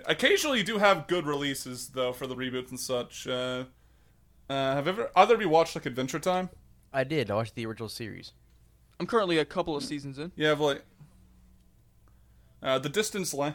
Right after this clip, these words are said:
Speaker 1: the Distant Land specials are an example of, like, the original run of Adventure Time, I think, has a decent ending. Not one of the best out there. Uh, still, still good, just not one of the best. Then the Distant Lands,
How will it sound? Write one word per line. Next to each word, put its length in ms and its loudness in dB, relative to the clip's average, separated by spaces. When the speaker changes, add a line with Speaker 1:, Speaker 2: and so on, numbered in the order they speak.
Speaker 1:
the 140 -2
Distant 280 -8
Land 300 -2
specials 720 -4
are 300 -4
an 120 -6
example 440 -4
of, 80 -6
like, 180 -2
the 160 4
original 380 6
run 200 6
of 60 2
Adventure 320 -2
Time, 260 0
I 60 -2
think, 180 -6
has 180 0
a 40 -8
decent 420 -6
ending. 380 -6
Not 300 4
one 100 2
of 60 0
the 60 2
best 320 2
out 260 -2
there. 280 -2
Uh, 520 -2
still, 580 -2
still 320 2
good, 460 4
just 180 -8
not 200 2
one 120 0
of 100 -4
the 60 -6
best. 520 -4
Then 360 0
the 160 0
Distant 440 -2
Lands, 640 0